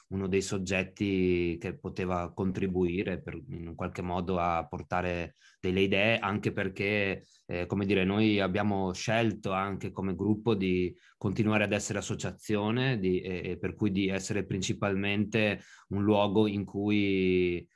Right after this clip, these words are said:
eh, continuare a sperimentare e a ragionare, no? Per cui, eh, di far sì che anche il nostro lavoro qui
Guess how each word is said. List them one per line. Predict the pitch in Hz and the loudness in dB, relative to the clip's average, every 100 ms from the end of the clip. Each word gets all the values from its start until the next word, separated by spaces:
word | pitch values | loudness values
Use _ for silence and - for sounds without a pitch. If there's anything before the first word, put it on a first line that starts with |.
| _ | _
eh, | 90 87 90 | -6 -4 -4
continuare | 90 101 113 107 104 113 | -2 0 4 4 4 2
a | |
sperimentare | - 104 101 101 95 95 95 104 107 | 0 -2 0 0 0 2 2 2 0
e | 98 | -4
a | 92 | -6
ragionare, | 92 95 92 92 85 87 85 | -4 -4 -2 -2 -2 -4 -4
no? | 92 113 110 | -4 -4 -6
Per | 90 | -10
cui, | - 101 95 92 90 82 - - - | -4 -2 2 4 2 0 -10 -20 -12
eh, | 87 85 85 85 85 85 82 87 | -8 -4 -4 -4 -4 -6 -8 -8
di | 87 90 95 | -10 -8 -6
far | 113 101 | -4 0
sì | 117 | 0
che | 110 | 2
anche | 107 110 110 | 2 4 2
il | 104 | 2
nostro | 110 113 - 110 104 95 | 0 -2 -2 -2 -2 -2
lavoro | 101 95 104 104 | -4 0 0 0
qui | 98 104 117 120 113 | 0 2 4 4 0